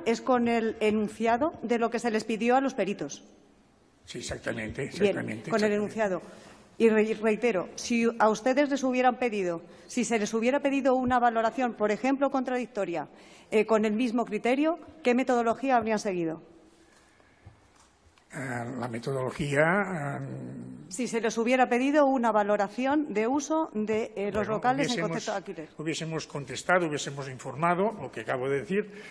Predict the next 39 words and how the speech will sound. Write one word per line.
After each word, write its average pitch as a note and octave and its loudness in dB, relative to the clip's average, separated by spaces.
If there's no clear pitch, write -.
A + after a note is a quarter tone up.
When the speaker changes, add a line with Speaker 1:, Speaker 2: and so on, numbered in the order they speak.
Speaker 2:
y C#3 -8
es B2+ -8
que C3 -4
los C3+ -4
edificios C3 -8
públicos F#3 -4
destinados C#3 -4
a - -2
equipamientos C3+ -6
públicos G3+ -2
no D#3+ -2
están D#3+ -4
sujetos E3+ -2
al C#3+ 2
régimen C3+ -6
de D3+ -2
alquiler. A#2+ -2
No C#3 -4
hay C#3 0
contratos C3+ -4
de C#3 -2
alquiler C3 -6
por D#3 0
ningún A#2 -6
lado E3 0
y, - -6
por B2+ -2
lo B2 -6
tanto, B2+ -6
no C#3+ -4
hay D3 0
posibilidad B2+ -6
de C#3 0
hacer G#3 2
un F3 0
dictamen C#3 -4
de F#3+ -6
este - -8
tipo. F3 -12